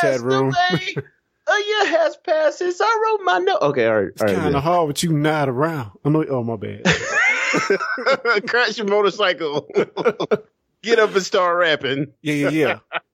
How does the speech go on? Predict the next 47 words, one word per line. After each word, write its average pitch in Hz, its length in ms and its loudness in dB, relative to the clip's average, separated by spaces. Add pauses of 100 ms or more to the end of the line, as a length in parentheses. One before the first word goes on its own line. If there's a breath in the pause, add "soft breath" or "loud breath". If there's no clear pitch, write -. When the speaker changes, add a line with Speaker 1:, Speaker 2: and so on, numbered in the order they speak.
Speaker 1:
yeah. - 60 -2 (140)
Speaker 2:
<laughs> - 180 -8
Speaker 1:
Diddy, 160 280 4
man. 131 280 -2 (380)
Diddy. 131 320 -2 (240)
Speaker 2:
Oh, 147 400 0
my 117 140 0
God. 120 420 2
That's 120 120 0
so 104 160 0
funny. 95 380 0 (420)
So, - 180 -2
yeah, 240 400 0
this 196 220 2
is 220 80 -8
the 190 80 2
heavy 160 300 0
hitters. 120 520 2
I'm, 220 320 0
I'm 214 220 0
definitely 160 380 0
gonna 120 140 2
go 110 180 2
to 107 80 2
this 104 260 0
one. 92 400 0
So - 160 0
you 143 220 4
should 165 160 -2
come 139 220 2
up 117 140 0
for 107 120 -6
this 104 260 0
one, 107 140 2
Speaker 1:
Yeah. 107 40 2
Speaker 2:
not 139 320 -2
the 110 120 -2
Speaker 1:
I 107 120 -2
Speaker 2:
one 110 160 2
Speaker 1:
plan 107 120 2
Speaker 2:
in 107 80 2
Speaker 1:
for 104 160 0
March 101 260 0
Speaker 2:
November. 98 200 2
Speaker 1:
next 113 200 -6
year, 104 160 -4
man. 104 300 -6